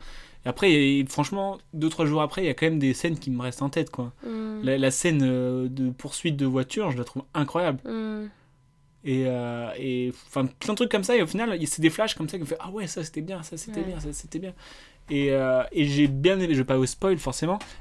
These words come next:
Speaker 1: mais j'ai bien aimé, euh, la, la tournure de la fin, tu vois, de se dire, euh, « Bah, en fait, euh, ça, c'est », bon, j'ai pas envie de spoil, mais, euh,
Speaker 2: Non, mais c'est, pour moi, c'était certain que ça se terminerait comme ça.
Speaker 1: Bah oui, parce que c'est sombre,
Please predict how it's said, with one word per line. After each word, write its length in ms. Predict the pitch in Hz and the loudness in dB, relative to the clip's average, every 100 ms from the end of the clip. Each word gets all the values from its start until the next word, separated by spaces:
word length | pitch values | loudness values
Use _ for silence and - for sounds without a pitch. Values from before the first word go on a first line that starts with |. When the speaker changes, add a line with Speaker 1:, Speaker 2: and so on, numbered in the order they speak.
| - | -2
Speaker 1:
mais 80 | 135 | 4
j'ai 100 | 147 | 4
bien 240 | 156 196 | 4 4
aimé, 380 | 190 175 190 202 | 2 0 2 2
euh, 160 | 156 139 | 4 6
la, 140 | 135 - | 4 2
la 120 | 160 | 0
tournure 300 | 135 160 170 | 0 0 2
de 80 | 160 | 4
la 120 | 147 | 2
fin, 260 | 135 156 180 - - - - - - - - - | 2 0 -2 -10 -20 -20 -20 -18 -16 -14 -14 -8
tu 100 | - | -2
vois, 240 | 131 147 - - - - - - - - - | 0 0 -4 -14 -14 -16 -16 -18 -18 -18 -12
de 160 | 143 127 | -4 -4
se 40 | 127 | -2
dire, 260 | 139 143 | -2 0
euh, « 420 | 127 123 123 123 123 | 0 -2 -2 -4 -4
Bah, 180 | 131 120 | -4 -4
en 140 | 120 | -6
fait, 340 | 120 147 147 135 | -8 -10 -10 -8
euh, 340 | 123 123 127 135 - - - - - - - - - - - - | -6 -6 -6 -8 -10 -12 -14 -16 -20 -18 -16 -14 -14 -14 -14 -16
ça, 600 | - - 123 107 104 - 117 139 - | -16 -12 -10 -10 -10 -10 -12 -12 -2
c'est », 80 | |
bon, 180 | 135 143 | 8 10
j'ai 100 | 147 165 | 10 8
pas 60 | |
envie 100 | 208 | 6
de 40 | 202 | 6
spoil, 340 | 233 240 180 | 8 8 8
mais, 240 | 151 143 | 8 8
euh, 180 | 139 135 | 6 6
Speaker 2:
Non, 200 | 262 302 226 | 8 8 6
mais 140 | 202 | 4
c'est, 220 | - 208 - - | 2 0 -4 -6
pour 140 | 208 | 0
moi, 140 | 208 247 | 4 4
c'était 300 | 233 202 190 | 4 2 0
certain 540 | - 226 214 254 247 | 2 0 2 2 2
que 160 | 247 220 | 0 -4
ça 160 | 202 208 | -2 -4
se 80 | |
terminerait 440 | - 202 196 190 190 | -2 0 0 -2 -2
comme 180 | 196 190 | -4 -4
ça. 160 | - | 2
Speaker 1:
Bah 80 | 131 | 4
oui, 80 | 160 | 4
parce 160 | 143 | 2
que 80 | - | 0
c'est 100 | 131 | -2
sombre, 400 | - 165 139 - | -2 -2 -2 -6